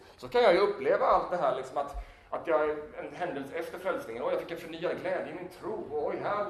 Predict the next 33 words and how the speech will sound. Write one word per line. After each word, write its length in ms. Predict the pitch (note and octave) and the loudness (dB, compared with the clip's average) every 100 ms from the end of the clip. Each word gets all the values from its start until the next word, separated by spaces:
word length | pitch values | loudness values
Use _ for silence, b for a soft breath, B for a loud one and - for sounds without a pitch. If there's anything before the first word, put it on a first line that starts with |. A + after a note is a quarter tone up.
| F3 | -4
börjar 220 | F#3 F#3 | -2 2
jag 100 | G#3+ | 0
visst 200 | - - | -2 -6
profetera. 640 | F#3+ F#3+ - A#2 - - B2+ | -10 -8 -6 -6 -6 -2 2
Vad 100 | D#3+ | 2
hände 200 | F3 D#3 | 4 4
här? 380 | C3 G3+ F3+ A2 | 4 4 2 0
Och 160 | - B B - | -4 B B -2
oj, 280 | - G#3+ C#3+ | 0 2 2
här 100 | F3 | 2
hände 200 | F#3+ F#3+ | 2 -2
det 60 | F#3 | -2
massor 340 | G#3 G#3 - | -2 -4 -14
spännande 400 | - G#3 - C#4+ | -2 0 0 -2
saker." 460 | - A#3 - A#2 F2+ - - B B B | -4 -6 -6 -8 -10 -12 -20 B B B
Jag 300 | - E3 B3+ | 0 4 6
har 160 | A#3 F3 | 8 6
en 80 | F3 | 4
sån 160 | F3 | 2
erfarenhet 440 | E3 C#3+ B2 C3 C#3 | 0 0 0 -2 0
efter 220 | C#3+ C#3 | -4 -4
min 120 | B2 | -6
frälsning, 420 | A#2+ C#3+ G#2+ A#2 | -2 -2 -2 -2
där 60 | C3+ | 2
jag 100 | C3 | 2
liksom 180 | C3 B2+ | 0 -6
fick 200 | C#3 - | -6 4
bara 200 | C3 - | 4 4
en 80 | C#3 | 0
sån 100 | C3 | -2
här 60 | |
riktig 220 | D3+ C3 B2+ - | -2 -6 -6 2
boost. 640 | G#3+ D3+ - - - | 2 2 -4 -10 -12